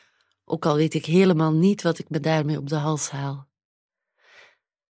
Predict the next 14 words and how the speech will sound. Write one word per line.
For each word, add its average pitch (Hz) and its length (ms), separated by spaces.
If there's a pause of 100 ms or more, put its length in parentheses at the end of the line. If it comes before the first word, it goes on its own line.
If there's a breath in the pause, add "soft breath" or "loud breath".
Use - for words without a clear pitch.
De - 120
man 190 280
meteen 170 420
rechts 190 340
van 170 180
me 175 160
draagt 160 340
een 156 140
zwart 180 420
pak 226 380
en 156 140
een 156 140
wit 180 220
hemd 147 400